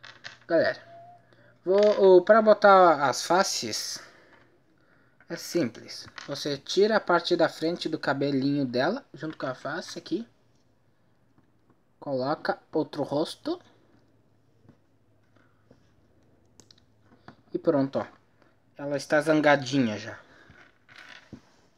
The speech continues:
Figura pa-, o que parece ser de boa qualidade, galera. Eu recomendo vocês comprarem ela, já que a original está muito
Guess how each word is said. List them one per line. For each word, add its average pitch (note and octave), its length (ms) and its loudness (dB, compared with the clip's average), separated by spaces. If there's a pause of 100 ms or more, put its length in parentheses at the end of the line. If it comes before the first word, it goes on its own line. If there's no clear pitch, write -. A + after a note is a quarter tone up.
(1400)
Figura A3 580 6
pa-, A#3+ 320 8
o G#3 80 12
que - 120 -2
parece G#3 320 6
ser G#3 240 4
de G#3 100 0
boa G#3 300 10
qualidade, A3 640 6
galera. E3 480 8
Eu F3+ 140 8
recomendo G3 600 4
vocês G3 280 -2
comprarem G3 640 4
ela, F#3 300 6
já F3+ 160 4
que F#3 680 2 (100)
a E3 120 4
original E3+ 480 6
está F3+ 240 2
muito F3+ 400 0